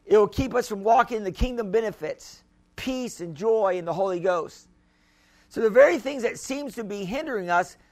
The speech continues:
I, Roy, I'm gonna say this to, to you today, can bring us into the greater grace of God. I'm gonna say that again.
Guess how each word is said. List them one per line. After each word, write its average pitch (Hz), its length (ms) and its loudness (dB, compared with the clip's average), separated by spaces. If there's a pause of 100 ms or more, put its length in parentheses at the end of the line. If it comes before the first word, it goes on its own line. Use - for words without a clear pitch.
(640)
I, 254 160 6
Roy, 247 400 2
I'm 226 140 -4
gonna 247 140 -2
say 240 180 -2
this 214 200 -6
to, 240 260 -10
to 196 200 -10
you 220 120 -6
today, 226 480 0 (180)
can 269 340 0
bring 233 240 -4
us 202 160 -2
into 190 300 -8
the 180 100 -4
greater 202 400 -2
grace 185 400 -4
of 180 100 -10
God. 175 320 -6 (720)
I'm 170 80 -12
gonna 175 120 -8
say 226 160 -2
that 233 160 0
again. 196 260 -4